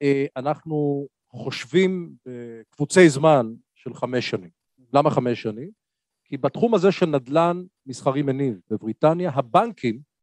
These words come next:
לרוב נותנים את ההלוואות לחמש שנים, אוקיי? אה, אגב, גם אם הסוחרת שלי,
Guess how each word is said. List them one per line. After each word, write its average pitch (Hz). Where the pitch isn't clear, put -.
לרוב 143
נותנים 147
את 113
ההלוואות 127
לחמש 180
שנים, 135
אוקיי? 196
אה, 135
אגב, 170
גם 196
אם 214
הסוחרת 185
שלי, 170